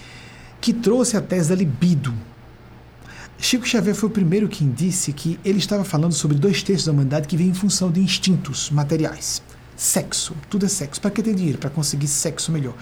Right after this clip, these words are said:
Pra que ter poder? Pra conseguir sexo melhor. Há pessoas que têm essa agenda oculta. Essas intenções o-, ocultas. São pessoas instintuais, fisiológicas, primitivas demais, psicologicamente primitivas.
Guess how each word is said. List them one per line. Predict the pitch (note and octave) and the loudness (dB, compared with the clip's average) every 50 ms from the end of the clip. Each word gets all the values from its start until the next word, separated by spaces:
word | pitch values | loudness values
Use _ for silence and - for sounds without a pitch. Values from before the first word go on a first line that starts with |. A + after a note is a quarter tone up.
| - - - - | -18 -18 -10 -4
Pra | - F#3+ | -4 -4
que | F#3 - | 0 0
ter | A3 | 0
poder? | G3+ G3+ G3+ D3+ C#3 | 0 2 2 0 0
Pra | C#3 D#3+ C#3 | -2 -2 -4
conseguir | - E3 C#3 - - D3+ | -2 -2 -4 -2 -2 -2
sexo | - - - F#3 E3 - - - | -2 0 0 -2 -2 -2 -2 0
melhor. | D3+ C#3+ B2 B2 A#2 - - - - - - - | 0 0 0 -2 -6 -8 -12 -14 -14 -14 -14 -6
Há | - A#3 A#3+ | -2 -2 0
pessoas | A#3 D#4 C4+ D#4 - B3+ - | 2 2 2 2 0 0 -2
que | C#4+ - | -2 0
têm | - C4 C#4+ | 0 0 0
essa | C4+ - D4 | 0 0 0
agenda | C4+ G3 G3 A#3 A#3+ F3+ B2+ G#2 - - - - - - - - - | 2 2 2 2 2 0 0 -4 -6 -14 -20 -20 -20 -20 -20 -18 -12
oculta. | - D3+ - G3 F3 C#3 C#3+ C#3+ - - - - - - - - - - - - - | -12 -4 -2 0 0 0 -2 -6 -8 -10 -18 -20 -20 -20 -20 -20 -20 -20 -20 -10 -4
Essas | D3 C#3 E3 C#3+ D3+ | -2 0 2 2 2
intenções | D#3 D3+ D#3 C#3+ D3 C#3+ C#3+ | 2 0 -2 -2 -2 -4 -4
o-, | D3 - - - - - - - - - | -6 -8 -12 -20 -20 -20 -20 -20 -20 -10
ocultas. | - E3 - - G3+ F#3 - - - - - - - - - - - - - - - | -10 -10 -6 -6 -8 -8 -6 -8 -8 -8 -8 -12 -20 -20 -20 -20 -20 -20 -20 -20 -8
São | - - A3+ | -4 -2 -2
pessoas | A#3+ B3+ - C#4+ B3+ - - - - - - - - | 0 0 0 0 0 0 -2 -6 -14 -18 -12 -2 0
instintuais, | G#3+ - - - C4+ A#3+ A3 F3+ F3+ G#3+ A3+ G#3 D3 - - - - - | 0 2 2 0 0 0 0 2 2 2 2 0 0 -2 -4 -6 -8 -4
fisiológicas, | - A3 F#3 G#3 A3+ G3 G3 G#3+ A3 F#3+ - - C#3 - - | -2 0 2 2 4 4 4 4 2 2 0 -2 -4 -4 -4
primitivas | - - A3 C4 C#4 - - C#4 D4+ E4+ B3+ | -2 0 2 2 2 4 4 4 4 6 4
demais, | F#3+ D#3 C3 A#2+ A2+ - | 4 2 2 0 -4 -4
psicologicamente | - - - C4 C4 - A3+ C4 C#4 - - A#3 A#3+ A#3 A#3 | -2 2 2 2 2 4 4 4 4 4 4 4 2 4 4
primitivas. | C4 C4 B3+ - A#3 A3+ G#3 F3+ C#3 - | 2 2 2 2 2 0 2 2 0 -2